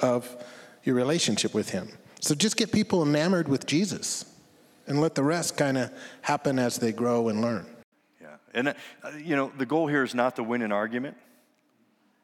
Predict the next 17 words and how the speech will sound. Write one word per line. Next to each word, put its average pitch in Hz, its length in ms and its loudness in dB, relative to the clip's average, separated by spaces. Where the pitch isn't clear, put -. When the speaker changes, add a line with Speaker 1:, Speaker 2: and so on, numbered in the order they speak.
Speaker 2:
It's - 180 -10
not 120 140 4
even 117 220 0
to 104 60 -4
disprove 110 540 -6
their 104 160 0
religion. 90 640 -8
The 104 100 -8
goal 98 640 -2
is 101 280 -8
to 92 260 -8
win 101 260 -6
a 98 80 -2
friend 98 420 -4
and 95 160 -8
show 95 280 -6
them 87 300 -8